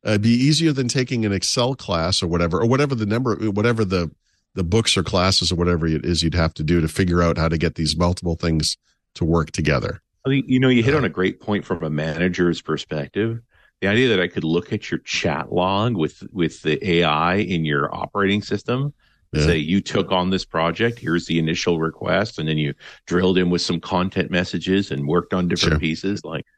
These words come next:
Speaker 2: I, I now have essentially a dialogue you had with your machine about doing your work.
Speaker 1: I-, in the case of my son, it would have been a ten-second dialogue where he said, "Make the thing," and they never even looked at it, and then he submitted it.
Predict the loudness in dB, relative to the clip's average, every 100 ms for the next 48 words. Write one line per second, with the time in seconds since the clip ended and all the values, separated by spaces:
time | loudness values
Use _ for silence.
0 | _ _ _ -4 -2 -2 0 2 4 2
1 | 2 0 0 0 2 2 0 -4 -4 0
2 | 2 2 0 -2 -4 -4 -4 -4 -4 -4
3 | -2 -2 0 0 -2 -2 0 2 2 2
4 | 2 -2 -2 0 2 2 2 2 2 2
5 | 2 0 0 2 2 0 0 -2 -2 -2
6 | -4 0 0 2 2 0 0 2 2 2
7 | 0 0 0 0 0 0 0 -2 0 2
8 | 2 2 2 2 2 0 0 0 0 -2
9 | 0 0 0 2 2 2 2 2 2 -2